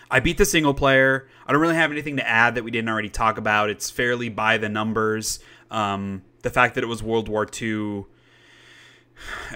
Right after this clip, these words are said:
in a weird way, feels fresh from all the, like, modern and futuristic shooters. But, I mean, if you've played Call of Duty Three, it's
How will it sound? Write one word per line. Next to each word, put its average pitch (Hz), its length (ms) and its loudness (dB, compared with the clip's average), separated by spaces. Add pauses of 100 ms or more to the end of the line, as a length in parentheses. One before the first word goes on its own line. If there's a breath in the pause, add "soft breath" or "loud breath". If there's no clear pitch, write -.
(220)
in 139 100 -2
a 123 60 0
weird 117 400 0
way, 123 240 0
feels 127 420 -2
fresh 139 640 2
from 117 220 -6
all 110 120 -2
the, 110 120 -2
like, 110 200 0
modern 113 540 4
and 104 160 -6
futuristic 117 560 -6
shooters. 160 460 -4
But, 113 300 0 (260)
I 123 80 -6
mean, 117 180 -2
if 113 140 -6
you've 120 160 -6
played 127 240 0
Call 120 180 0
of 110 80 -2
Duty 107 220 -4
Three, 101 440 -4
it's - 360 -12